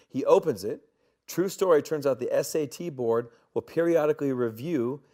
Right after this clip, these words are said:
their test-taking procedures and the policies. The year he took the test, he was one of thirteen people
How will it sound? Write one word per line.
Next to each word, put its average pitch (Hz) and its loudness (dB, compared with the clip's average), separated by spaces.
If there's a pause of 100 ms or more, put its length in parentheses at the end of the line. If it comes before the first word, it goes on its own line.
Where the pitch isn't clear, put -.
(100)
their 117 -4
test-taking 131 -4
procedures 113 -10
and 110 -12
the 107 -12
policies. 139 -10 (480)
The 117 -6
year 139 2
he 165 -6
took 160 -8
the 123 -10
test, 117 -4
he 120 -8
was 110 -8
one 113 -6
of 104 -12
thirteen 156 -6
people 113 -6